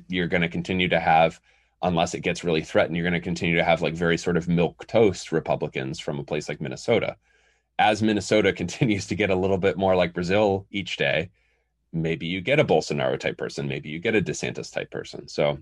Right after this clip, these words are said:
we'll just have to see. I, I think as long as those processes are ongoing, you're gonna have new kinds of politician, new kinds of public leadership. That's one direction. The other one is sort of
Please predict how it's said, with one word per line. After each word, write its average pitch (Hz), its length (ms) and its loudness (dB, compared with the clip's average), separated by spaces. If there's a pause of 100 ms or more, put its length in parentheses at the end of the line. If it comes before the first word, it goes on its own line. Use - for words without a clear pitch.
we'll 92 120 -2
just 87 160 -4
have 92 100 0
to - 100 -8
see. 85 360 0 (500)
I, 82 300 2
I 90 40 0
think 98 140 0
as 87 120 0
long 98 200 4
as 90 100 -4
those 78 120 -6
processes 92 600 2
are 82 80 0
ongoing, 78 600 -2 (300)
you're 92 160 0
gonna 92 200 2
have 85 720 2 (260)
new 107 420 2
kinds 98 600 0
of 76 180 -4
politician, 76 840 0 (300)
new 95 220 2
kinds 90 460 2
of 80 200 -4
public 82 400 2
leadership. 71 600 -4 (600)
That's 107 200 2
one 101 260 6
direction. 87 400 4
The 82 160 0
other 120 260 6
one 90 240 4
is 73 400 -4 (380)
sort 82 200 -2
of 71 140 -8